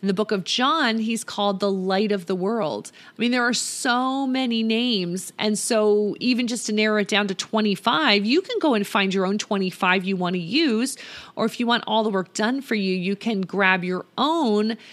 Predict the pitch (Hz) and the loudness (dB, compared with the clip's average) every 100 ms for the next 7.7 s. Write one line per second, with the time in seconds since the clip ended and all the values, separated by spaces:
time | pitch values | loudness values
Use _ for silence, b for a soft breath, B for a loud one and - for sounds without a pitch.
0 | B B _ - - 302 311 262 - 226 | B B _ -8 -2 -2 0 0 0 2
1 | 220 214 214 - 208 208 196 220 220 208 | 2 2 0 -4 -2 0 2 0 2 0
2 | 202 - 185 175 175 - 208 202 - 208 | -2 -4 -2 -2 -6 -4 -2 -2 -2 -2
3 | 190 165 156 - 190 196 185 196 180 - | 0 2 0 -2 -2 -2 0 0 0 -2
4 | 196 180 170 170 - - 190 175 170 170 | -2 -2 -4 -4 -8 -4 -2 -2 -4 -4
5 | 180 - 165 156 143 - 185 196 196 - | -6 -6 0 0 0 -2 -4 -2 -6 -4
6 | 220 233 262 220 214 208 196 180 170 190 | -4 -4 0 0 0 -2 0 0 -2 -6
7 | - - 311 285 240 240 - | -8 -6 -2 0 2 0 -2